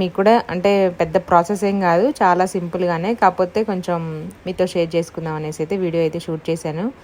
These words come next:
దీనికి కావాల్సిన అన్నీ, ఫస్ట్ ఫిష్ అయితే తీసుకున్నారు. ఇదైతే ఒకటే అండి, ఒకటే పెద్దది. దాంట్లో ఇట్లా జన కూడా వెళ్ళింది, దీన్ని జనే అంటాం మేము.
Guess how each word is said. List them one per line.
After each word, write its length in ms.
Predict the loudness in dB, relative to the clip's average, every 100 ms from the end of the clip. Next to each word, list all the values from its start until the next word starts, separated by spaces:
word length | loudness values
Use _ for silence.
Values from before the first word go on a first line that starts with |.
| -20 -12 -4
దీనికి 200 | -4 2
కావాల్సిన 420 | 2 2 -2 -4 -4
అన్నీ, 220 | -2 -2 0
ఫస్ట్ 260 | -2 0 0 0 -2 -4
ఫిష్ 160 | 0 0
అయితే 140 | 2 0
తీసుకున్నారు. 560 | -2 -4 -4 -2 0 0 2
ఇదైతే 260 | 2 2 0
ఒకటే 320 | 0 0 0 0
అండి, 220 | 0 0 0
ఒకటే 220 | 0 -2 0
పెద్దది. 320 | 0 4 4 4 4
దాంట్లో 280 | 2 2 -2
ఇట్లా 140 | 0 2 4
జన 200 | 4 4
కూడా 160 | 2 4
వెళ్ళింది, 380 | 2 0 -4 -4 -4
దీన్ని 260 | -2 -2 -2 0
జనే 220 | 0 0 -2
అంటాం 260 | -2 -4 -4
మేము. 200 | -4 -4